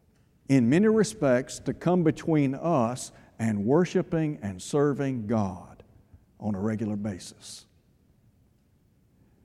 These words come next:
I understand the demands of time. And God set aside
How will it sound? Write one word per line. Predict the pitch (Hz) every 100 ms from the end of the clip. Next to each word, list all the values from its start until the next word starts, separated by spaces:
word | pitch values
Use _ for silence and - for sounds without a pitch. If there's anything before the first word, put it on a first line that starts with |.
| _ - - - - -
I | 165 196
understand | 170 - 170 160 127
the | 120
demands | 120 123 131 131
of | 143 -
time. | 156 127 92 92 95 - - _ _ _ _ _ _ _ _ -
And | 117 101
God | 143 202 175
set | - 202
aside | 165 - 170 180 185